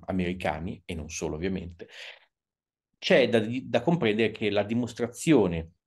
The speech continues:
sul campo vero di battaglia che questi armamenti possono essere bucati facilmente, soprattutto con i nuovi droni che la Russia ha schierato, adesso passiamo a parlare della Russia, quindi parliamo dei Lancet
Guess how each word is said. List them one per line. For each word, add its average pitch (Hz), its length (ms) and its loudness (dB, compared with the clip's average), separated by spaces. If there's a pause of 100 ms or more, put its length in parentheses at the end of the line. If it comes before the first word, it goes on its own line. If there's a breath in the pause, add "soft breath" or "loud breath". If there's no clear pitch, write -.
(220)
sul - 80 -16
campo 113 480 0
vero 107 300 4
di 87 100 -6
battaglia 87 600 0
che 110 100 -12
questi 117 260 -4
armamenti 113 540 2
possono 98 380 -4
essere 107 360 -2
bucati 92 760 0
facilmente, 107 720 0
soprattutto 135 440 -6
con 101 140 -4
i 101 60 -2
nuovi 104 260 2
droni 92 380 0
che 90 100 -4
la 85 80 2
Russia 92 300 -4
ha - 20 -6
schierato, 92 560 0
adesso 98 300 0
passiamo - 320 -4
a 80 40 -10
parlare 87 320 0
della 90 140 0
Russia, 92 320 -6
quindi 92 220 -4
parliamo 87 320 -2
dei 92 100 -2
Lancet 92 720 -2